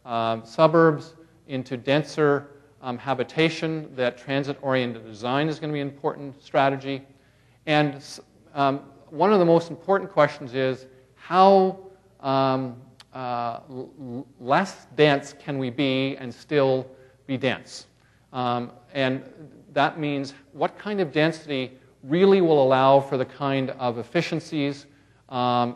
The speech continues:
and sustainable kinds of infrastructure like, um, L R Ts, um, and really good public transit. And our,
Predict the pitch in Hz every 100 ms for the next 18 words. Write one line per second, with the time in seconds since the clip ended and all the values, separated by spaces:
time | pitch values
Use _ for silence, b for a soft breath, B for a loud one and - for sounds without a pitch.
0 | - 135 123 123 120 120 113 - - -
1 | 160 160 143 139 135 139 131 131 120 113
2 | 139 135 139 - 135 - 139 117 113 123
3 | 123 123 - b b b b 123 113 113
4 | 113 113 113 - 135 123 123 120 - 123
5 | 120 123 - - b b - 120 113 113
6 | 131 120 123 120 120 120 123 117 - -
7 | 123 117 107 - b b b - 139 165
8 | 175 196 190 190